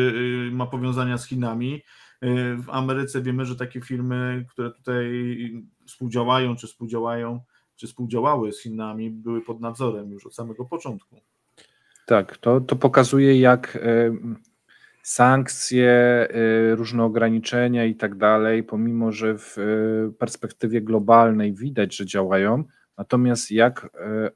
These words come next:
Speaker 2: one są i będą, no bo nie ma co się oszukiwać, będą cały czas gdzieś, mm,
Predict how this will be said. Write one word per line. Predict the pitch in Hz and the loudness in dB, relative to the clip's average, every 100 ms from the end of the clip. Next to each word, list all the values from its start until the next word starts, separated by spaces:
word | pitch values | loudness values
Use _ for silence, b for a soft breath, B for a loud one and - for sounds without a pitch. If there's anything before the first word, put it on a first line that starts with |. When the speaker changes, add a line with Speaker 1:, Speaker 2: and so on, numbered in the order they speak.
| - | -6
Speaker 2:
one | 117 120 117 113 | -4 -2 0 -2
są | - - 117 131 135 - | -2 2 4 2 0 -4
i | 139 | -4
będą, | 127 143 135 110 98 98 | 6 8 10 8 2 -2
no | 104 | -2
bo | 117 | 0
nie | 120 | 0
ma | 117 110 | 0 -2
co | 113 | -6
się | - 110 | -6 -6
oszukiwać, | - 107 - 104 113 127 - | -6 -14 -12 -2 0 0 -8
będą | 104 117 131 120 123 123 | 4 4 6 2 0 0
cały | - 113 113 110 | 0 2 4 2
czas | - 110 117 | 0 0 0
gdzieś, | - 95 104 110 - - b b b b _ 104 | -4 -8 -2 0 0 -6 b b b b _ -6
mm, | 110 110 110 107 | -2 -2 0 -2